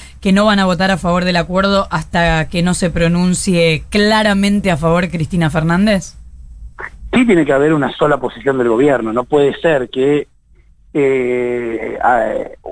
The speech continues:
Speaker 2: un, a ver, fíjate lo que pasó el viernes en el acto. Eh, hay una diferencia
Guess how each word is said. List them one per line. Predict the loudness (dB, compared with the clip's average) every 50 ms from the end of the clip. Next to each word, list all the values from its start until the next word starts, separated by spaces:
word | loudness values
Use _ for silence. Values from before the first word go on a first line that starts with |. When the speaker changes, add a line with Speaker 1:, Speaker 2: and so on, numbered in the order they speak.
| -10 -2
Speaker 2:
un, | 0 2 2 2 0 -2
a | -4 -2 0
ver, | 0 0 -2 -2 -8 -14 -8 -2
fíjate | -2 0 2 2 0 0
lo | 0 -2 -4
que | -4 -6 -4
pasó | -4 -4 -2 -2 -2
el | -2 -2 -4 -4
viernes | -2 0 0 0 0 -2 -4
en | -4 -2
el | -2 0 0
acto. | 0 0 -2 -6 -8 -10 -10 -10 _ -20 -20 -20 -20 -20 -20 -20 -20 -20 -20 -20 -20 -8 -6
Eh, | -4 -4 -4 -4 -6 -6 -6 -4
hay | -2 -2 0 0 0 0 0 0
una | -2 -2 -2
diferencia | -4 -4 -4 -4 -4 -4 -4 -8 -10 -10 -4 0 2 2 2 0